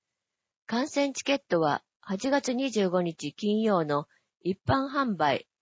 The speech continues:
先着に先駆け、八月一日火曜から先行抽選の申し込みが始まっています。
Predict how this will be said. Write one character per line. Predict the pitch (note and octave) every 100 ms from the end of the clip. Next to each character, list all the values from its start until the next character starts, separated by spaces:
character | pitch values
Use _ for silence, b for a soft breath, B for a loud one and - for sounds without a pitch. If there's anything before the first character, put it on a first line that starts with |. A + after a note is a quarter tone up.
| _
先 | - F3
着 | F3 D3+ - C3+ - _ _ _ -
に | B3
先 | A#3+ A3 G#3
駆 | G3 G#3
け、 | - D3 - _ _ _
八 | - A3 C#4
月 | C#4+ B3+
一 | B3 C4 A#3
日 | A#3 A3 G3+ -
火 | A3
曜 | A#3 G#3
か | E3
ら | D3+ C#3 - _ _ _
先 | - C4+ C4+
行 | C#4
抽 | C#4 - C4+
選 | B3+ C4+ B3
の | A#3+
申 | G#3+ A#3 B3+
し |
込 | -
み | A3+ A3+
が |
始 | B3+ G3+ G#3
ま | G3
っ | -
て | F#3
い | F3
ま | D#3+
す。 | - -